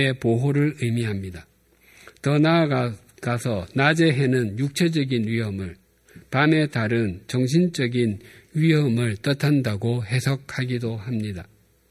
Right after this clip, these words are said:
당시 사람들은 밤의 달이 머리를 상하게 한다고 생각하여 밤에 두건을 쓰고 다녔습니다.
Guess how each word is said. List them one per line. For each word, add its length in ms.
당시 340
사람들은 640
밤의 400
달이 520
머리를 560
상하게 440
한다고 460
생각하여 840
밤에 560
두건을 580
쓰고 440
다녔습니다. 680